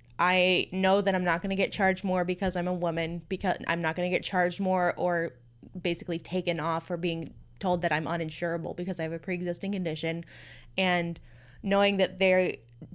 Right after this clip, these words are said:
that my insurance has to cover certain things like, uh, like maternity care if I were to have a child,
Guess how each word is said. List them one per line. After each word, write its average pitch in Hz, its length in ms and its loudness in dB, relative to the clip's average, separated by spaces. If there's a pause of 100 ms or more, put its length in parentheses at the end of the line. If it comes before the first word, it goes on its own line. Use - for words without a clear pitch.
(140)
that 175 260 2
my 180 160 0
insurance 180 380 -2
has 156 380 -6
to 180 80 -2
cover 180 440 -2
certain 180 440 -4
things 165 600 -4 (240)
like, 170 380 0 (1080)
uh, 160 440 4 (140)
like 175 140 -8
maternity 202 400 2
care 156 420 0
if - 100 -4
I 156 160 4
were 175 340 0 (180)
to 190 80 -6
have 175 220 2
a 185 40 -2
child, 175 420 2